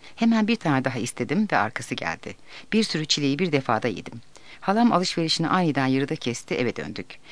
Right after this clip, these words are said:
Hemen mutfağa girdi ve bize börek yapmak için hazırlığa başladı. Daha sonra öğrendiğime göre meğer ben o gün bilmeden halamın parasını çilekler ve oburluğum nedeniyle boş yere harcamasına neden olmuşum.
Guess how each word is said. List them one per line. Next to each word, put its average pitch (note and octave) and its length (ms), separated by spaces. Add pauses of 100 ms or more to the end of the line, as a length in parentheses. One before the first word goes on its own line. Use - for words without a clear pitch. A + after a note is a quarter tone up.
(120)
Hemen F3+ 340
mutfağa C#3+ 400
girdi D3+ 440 (260)
ve D#3 120
bize E3+ 240
börek F#3+ 260
yapmak B2 280
için - 160
hazırlığa A#2+ 420
başladı. G2 360 (600)
Daha G#3+ 160
sonra C#3 240
öğrendiğime C#3+ 500
göre C3 300 (240)
meğer F#3+ 300
ben F#3+ 120
o F#3 160
gün E3+ 240 (440)
bilmeden E3+ 400
halamın F#3 340
parasını C3+ 420
çilekler D#3 480
ve D3+ 40
oburluğum D#3+ 500
nedeniyle A#2 420
boş F3+ 220
yere D3+ 100
harcamasına C3+ 560
neden G#2 200
olmuşum. A2 440